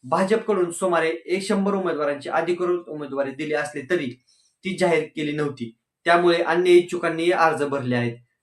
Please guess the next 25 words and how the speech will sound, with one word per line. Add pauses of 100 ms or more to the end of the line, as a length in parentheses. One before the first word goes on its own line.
(120)
त्याचप्रमाणे (400)
काँग्रेस, (220)
दोन्ही
राष्ट्रवादी
काँग्रेस (260)
आणि
शिवसेना, (280)
मनसे,
वंचित
बहुजन
आघाडीने (120)
आदी
पक्षांनी
उमेदवारी
जाहीर
केलेली
नाही. (640)
उद्या
शेवटचा
दिवस
असल्या
कारणाने (320)
ऐनवेळी
दगाफटका
नको